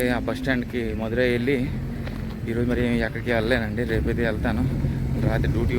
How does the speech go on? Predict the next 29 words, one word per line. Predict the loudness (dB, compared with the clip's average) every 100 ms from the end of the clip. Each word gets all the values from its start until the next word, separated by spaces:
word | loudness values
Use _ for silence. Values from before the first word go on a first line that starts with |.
| 2
ఉంది. | 2 2 0 0 0 0 0 0 0 0 0
So, | 0 0 0 0 0 0 2 2 2 0 2 2 2
stay | 2 2
tuned | 2 2 2
for | 0
other | 0 0
updates | 0 -2 -2 -2
అండి. | -2 -2 -2 0 0 0 0 0 2 0 0 -2 0 0 -2 -2 2 4 6
So, | 8 8 8
బైక్ | 8 6
రెంటల్స్ | 6 6 6
దగ్గర, | 6 6 6 8
ఆ, | 8 8
అయితే | 8 6 6
నాకైతే | 6 6 6 8
డైరెక్ట్గా | 8 8 6 6 6
డెలివరీ | 6 8 6
ఇచ్చేసాడండి | 6 4 6 6 6 4 4
ఈ | 4
ప్రవీణ్ | 4 4 4 4
అతని | 4 4
పేరు. | 6 6 4 4 4 4 4 4 6
మరి | 8 8 8
నేను | 6 6
ఎక్కడ | 6 6
ఉన్నానంటే | 8 6 6 6
మరి | 6 6
నేను |
ఆ | 8